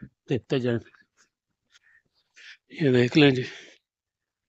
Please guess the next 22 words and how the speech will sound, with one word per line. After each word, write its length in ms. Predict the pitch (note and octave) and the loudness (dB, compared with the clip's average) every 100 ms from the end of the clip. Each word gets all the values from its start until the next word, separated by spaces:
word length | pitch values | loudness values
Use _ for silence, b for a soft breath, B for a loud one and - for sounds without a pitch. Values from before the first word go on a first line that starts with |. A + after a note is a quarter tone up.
| _ _ _ _ _ _ - _ _ - | _ _ _ _ _ _ -20 _ _ -4
किधर 240 | F#3 D#3 | 2 6
हम 140 | D3 C#3+ | 6 4
जिंदगी 360 | C3+ B2 A#2+ C3+ | 0 -2 -2 -2
गुजारते 580 | C3 C3+ B2+ - D#3 C3+ | 0 2 2 2 0 2
हैं 80 | |
और 160 | B2+ A#2 | 0 -2
किस 200 | A#2+ A2 A2+ | -4 -4 0
हाल 280 | B2 A2+ | 2 2
में 140 | A#2+ A#2+ | 0 -4
होते 260 | A2 - | -6 -2
हैं 120 | A#2+ A#2+ | -2 -2
परदेश 440 | A#2+ - C3 - | -4 -4 -8 -8
में। 140 | E3+ - B B B B B _ _ _ _ _ _ - - _ _ - | -12 -16 B B B B B _ _ _ _ _ _ -20 -20 _ _ -6
यही 220 | C#3 D3 | 0 2
है 120 | C3+ | 2
जिंदगी 360 | B2+ A#2 B2 C3+ | 2 -2 -2 -2
परदेश 440 | C#3 B2 C#3 C3 - | -2 0 2 2 0
की। 140 | D3 - B B B B _ _ _ _ - - | -6 -8 B B B B _ _ _ _ -18 -10
सुबह 300 | C#3+ C3 B2+ | -6 -4 -2
काम 260 | C3 C#3+ | 0 0
पे 160 | D3+ F3 | 2 2
आए, 200 | F3 | 2